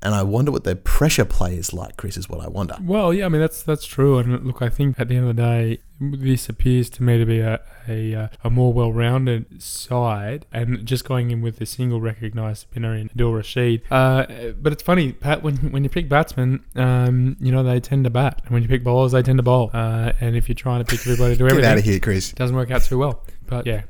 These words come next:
Speaker 2: I mean, England, we don't really know what to make of them just at the moment, do we?
Speaker 1: No, it's, it's a bit, it's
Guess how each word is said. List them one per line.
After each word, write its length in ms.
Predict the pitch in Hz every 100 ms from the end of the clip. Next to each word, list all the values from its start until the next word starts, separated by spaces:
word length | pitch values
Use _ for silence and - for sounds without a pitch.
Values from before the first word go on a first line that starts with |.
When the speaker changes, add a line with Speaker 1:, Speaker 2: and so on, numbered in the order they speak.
| -
Speaker 2:
I 80 | 123
mean, 360 | 131 139 - - 143 151 - - - -
England, 480 | - 160 147 139 123 - -
we 60 |
don't 120 | 147 160
really 160 | 123
know 80 | 120
what 140 | 107
to 80 | -
make 160 | 113 113
of 80 | 113
them 260 | 110 110 -
just 320 | - 117 -
at 60 | 113
the 60 |
moment, 280 | 117 113 113
do 140 | 113 113
we? 60 | 110 -
Speaker 1:
No, 200 | 156 160
it's, 100 | 160
it's 280 | 117 135 143
a 60 | 151
bit, 160 | 208
it's 160 | 180